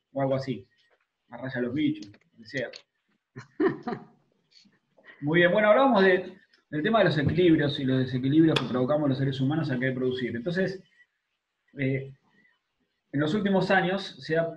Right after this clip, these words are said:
se ha puesto en conocimiento algún término denominado agroecología,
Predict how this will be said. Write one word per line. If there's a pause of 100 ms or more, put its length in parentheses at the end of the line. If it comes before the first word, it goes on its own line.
(120)
se
ha
puesto
en
conocimiento
algún
término
denominado
agroecología,